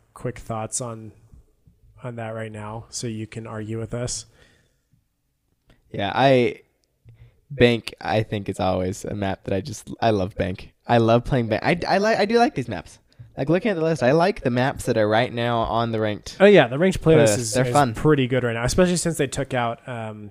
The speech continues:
Speaker 1: Tower.
Speaker 2: Oh,
Speaker 1: Uh,
Speaker 2: that map
Speaker 1: last
Speaker 2: is so
Speaker 1: season.
Speaker 2: bad.
Speaker 1: Yeah, Tower is bad. But anyway, so that's, uh, Grim Sky. Um,
Speaker 2: It's a good patch.
Speaker 1: Yeah,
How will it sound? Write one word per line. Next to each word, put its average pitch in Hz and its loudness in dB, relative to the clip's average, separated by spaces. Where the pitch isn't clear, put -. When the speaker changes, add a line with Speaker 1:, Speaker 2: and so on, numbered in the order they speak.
Speaker 1:
Tower. 107 -6
Speaker 2:
Oh, 127 -10
Speaker 1:
Uh, 127 6
Speaker 2:
that 104 2
map 104 2
Speaker 1:
last 107 0
Speaker 2:
is 107 0
so 120 -6
Speaker 1:
season. 107 0
Speaker 2:
bad. 98 0
Speaker 1:
Yeah, 113 -4
Tower 147 0
is 107 -8
bad. 95 -16
But 127 0
anyway, 180 4
so 185 2
that's, - 4
uh, 151 2
Grim 139 -4
Sky. 131 -4
Um, 123 -6
Speaker 2:
It's - -20
a - -20
good 160 2
patch. 131 -2
Speaker 1:
Yeah, 170 2